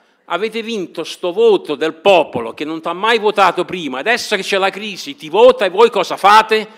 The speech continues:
Il compromesso con la Democrazia Cristiana e infangate il nome del comunismo", perché io mi trovo costretto a rispondere a questa domanda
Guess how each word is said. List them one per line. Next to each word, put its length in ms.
Il 140
compromesso 640
con 100
la 60
Democrazia 580
Cristiana 580
e 420
infangate 680
il 80
nome 280
del 140
comunismo", 560
perché 240
io 160
mi 80
trovo 260
costretto 420
a 40
rispondere 480
a 40
questa 300
domanda 560